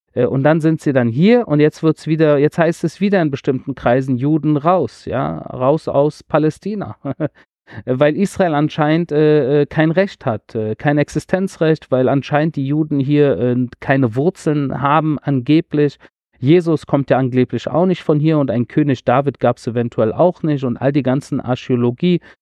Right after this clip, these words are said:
äh, Beweise sind wahrscheinlich auch irgendwie vom Mossad eingefädelt worden und so weiter und so fort. Also diese ganzen Verschwörungstheoretiker, davon gibt's leider nicht wenige. Man kann es ihnen sowieso nicht recht machen. Am Ende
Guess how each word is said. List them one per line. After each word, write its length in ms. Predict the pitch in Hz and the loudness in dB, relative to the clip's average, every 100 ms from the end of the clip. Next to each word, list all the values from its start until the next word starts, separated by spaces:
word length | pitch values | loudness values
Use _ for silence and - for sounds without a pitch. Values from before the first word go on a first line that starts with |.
| _ _ | _ _
äh, 180 | - 143 | 0 2
Beweise 580 | 123 131 131 151 151 143 | 2 2 4 2 2 0
sind 220 | 127 139 | 0 0
wahrscheinlich 400 | 131 - 127 120 | 0 0 -2 0
auch 240 | 139 156 - | 0 0 2
irgendwie 380 | 151 160 - | 0 0 -4
vom 180 | 139 135 | -4 -2
Mossad 540 | 131 120 - 160 170 - | 0 -2 -2 -2 -2 -2
eingefädelt 640 | 147 147 - 143 139 127 | -2 -2 0 0 0 0
worden 400 | 127 127 127 127 | 0 2 2 0
und 220 | 117 160 - | 0 -2 -2
so 160 | 131 | -2
weiter 280 | 127 139 123 | 0 -2 -2
und 120 | 123 | -2
so 80 | 120 | -6
fort. 320 | - 131 139 | -2 0 0
Also 320 | - 131 139 - _ _ _ _ | 0 0 0 -2 _ _ _ _
diese 200 | 156 156 | 2 4
ganzen 360 | 165 185 - 170 | 2 0 -2 -2
Verschwörungstheoretiker, 1200 | 160 - 165 185 180 160 - 156 151 156 156 139 | -4 0 2 2 0 -2 0 2 2 0 0 -2
davon 320 | - 139 131 | 0 -2 -2
gibt's 260 | 147 - | -2 -4
leider 280 | 147 131 143 | 0 2 2
nicht 340 | 131 151 - 123 | 0 -2 -4 -2
wenige. 500 | 143 156 139 135 135 _ _ _ | 0 0 2 0 -2 _ _ _
Man 240 | - 147 147 | 0 2 0
kann 260 | - 147 | 0 2
es 180 | 165 147 | 2 0
ihnen 280 | 127 139 131 | -2 0 2
sowieso 420 | 120 135 135 123 | 2 0 0 0
nicht 260 | 113 107 - | 0 -2 -2
recht 300 | 123 - - | -2 -2 -4
machen. 300 | 127 - 110 | -4 -4 0
Am 160 | 120 113 | 0 2
Ende 480 | 160 185 175 165 | 2 4 4 2